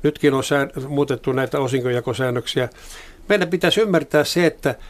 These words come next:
se raha, joka jätetään firmaan, niin sitä ei sieltä saa kukaan pois muuta kuin laillisilla keinoilla, palkalla tai jollain muulla, joka li-, joka, joka on verotuksellisestikin säädelty.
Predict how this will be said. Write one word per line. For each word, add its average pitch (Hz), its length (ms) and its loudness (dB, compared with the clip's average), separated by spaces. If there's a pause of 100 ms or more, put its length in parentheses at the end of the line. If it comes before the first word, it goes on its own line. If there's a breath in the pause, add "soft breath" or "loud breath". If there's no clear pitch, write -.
se - 200 0
raha, 214 340 4
joka 151 320 2
jätetään 143 600 2
firmaan, 113 720 0 (1200 loud breath)
niin 135 80 0
sitä 214 360 4
ei 165 100 4
sieltä 156 380 2
saa 156 220 4
kukaan 151 600 0
pois 131 340 0
muuta 120 280 -2
kuin 120 220 -2
laillisilla 110 600 -2
keinoilla, 101 560 -4
palkalla 127 540 0
tai 147 240 -2
jollain 117 340 -2
muulla, 110 320 -6 (400 loud breath)
joka 117 220 0
li-, 123 240 -2
joka, 120 220 -6
joka 123 240 -2
on 123 100 0
verotuksellisestikin 113 1040 -2
säädelty. - 680 -4